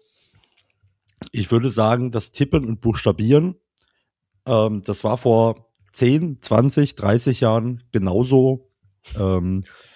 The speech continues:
genauso einfach oder herausfordernd wie heute, ja. Ähm, und deshalb stelle ich mir das wirklich sehr herausfordernd vor, da drumherum was Interessantes zu bauen.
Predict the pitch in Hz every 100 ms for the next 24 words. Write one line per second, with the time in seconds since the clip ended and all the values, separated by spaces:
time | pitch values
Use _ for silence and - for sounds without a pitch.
0 | _ _ _ - 110 120 131 135 135 135
1 | - 117 143 143 143 110 110 104 92 95
2 | 131 - 117 113 95 92 87 104 151 185
3 | - - 82 131 - - - - _ -
4 | 95 95 92 95 95 _ _ _ _ _
5 | _ - _ - 95 101 - 127 120 110
6 | 110 - 120 110 - 87 92 101 135 139
7 | - 101 98 117 139 - _ _ _ _
8 | _ _ - 110 98 92 117 143 - 113
9 | 113 110 - 95 98 143 165 _ _ _
10 | - 113 147 190 - 143 143 120 120 139
11 | 156 107 85 _ _ - 107 - 131 120
12 | 117 117 131 143 117 - 95 - 95 120
13 | 76 73